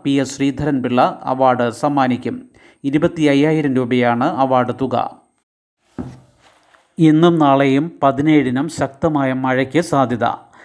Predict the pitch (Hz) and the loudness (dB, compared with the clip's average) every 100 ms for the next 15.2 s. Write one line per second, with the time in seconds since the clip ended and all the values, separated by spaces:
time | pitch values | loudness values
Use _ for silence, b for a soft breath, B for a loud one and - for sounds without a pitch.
0 | b - 156 143 180 175 175 151 135 139 | b -6 -4 -2 0 2 2 2 2 0
1 | 135 160 143 131 131 143 127 127 123 127 | -2 -4 0 0 2 2 2 2 2 0
2 | 139 127 131 143 139 135 120 123 131 123 | 0 -2 -2 0 2 2 0 0 0 -2
3 | 127 123 123 131 131 139 123 127 127 123 | -2 -2 -2 -2 0 2 2 2 2 0
4 | 123 127 127 131 120 131 127 127 139 147 | -2 -2 0 0 -2 0 -2 -2 -2 0
5 | 139 120 120 123 120 131 - B B 147 | 0 -2 -4 -2 -2 -4 -6 B B 0
6 | 147 139 127 127 147 135 123 135 131 151 | 2 4 2 2 2 2 0 0 0 -2
7 | 135 120 - 123 - b b b - 139 | -2 -2 -6 -10 -12 b b b -2 2
8 | 156 170 160 143 143 151 151 151 127 127 | 2 2 2 2 2 0 2 2 2 0
9 | 131 131 131 131 131 143 135 127 127 127 | 0 0 0 0 0 -2 -2 -4 -4 -4
10 | 139 131 123 123 123 120 117 165 B B | -2 -2 -2 -2 -2 -2 -4 -6 B B
11 | B - 135 147 165 160 165 165 139 135 | B -2 0 2 2 4 2 2 2 2
12 | 135 143 139 135 131 135 127 131 127 131 | 2 2 2 2 0 0 0 0 0 -2
13 | 139 131 123 123 120 123 131 165 131 127 | -2 0 0 0 0 0 0 0 2 2
14 | 139 131 117 156 143 131 135 123 107 123 | 4 2 0 -4 -4 -2 -2 -2 -4 -6
15 | 113 117 | -4 -4